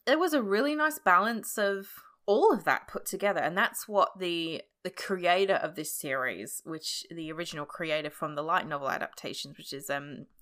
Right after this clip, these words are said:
they are known as, um, Zapon.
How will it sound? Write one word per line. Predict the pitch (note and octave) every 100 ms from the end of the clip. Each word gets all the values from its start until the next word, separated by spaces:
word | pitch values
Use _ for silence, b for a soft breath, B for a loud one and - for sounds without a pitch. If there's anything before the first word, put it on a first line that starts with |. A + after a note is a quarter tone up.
| B B B B B
they | - E3
are | D#3+ D3+ D3 -
known | E3 D#3+
as, | D#3
um, | D#3 C#3
Zapon. | E3 F#3 F#3 - C3 C#3